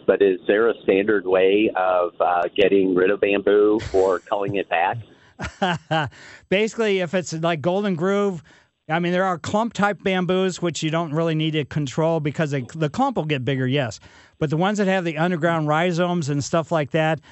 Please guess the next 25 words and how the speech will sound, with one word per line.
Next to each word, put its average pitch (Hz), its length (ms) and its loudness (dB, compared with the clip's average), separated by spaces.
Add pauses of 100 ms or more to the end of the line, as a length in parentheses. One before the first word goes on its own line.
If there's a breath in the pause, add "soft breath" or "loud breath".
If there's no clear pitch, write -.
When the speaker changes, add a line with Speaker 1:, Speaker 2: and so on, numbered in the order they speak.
(220 soft breath)
Speaker 2:
they 175 220 2
are 156 120 2
very, 180 540 0
very 156 300 0
difficult 151 380 -2
to 151 80 -4
control 147 540 0 (280 loud breath)
other 160 180 0
than 151 220 0
going 160 320 0
after 160 300 0
'em 160 120 -2
in 139 140 -2
the 143 100 -2
early 185 320 0
spring 196 580 -2 (280 soft breath)
with 156 260 0
a 143 220 0
type 170 340 0
of 165 180 -2
Roundup 180 460 0
for 156 140 -6
killing 165 560 0
woody 202 300 0
plants 180 640 -2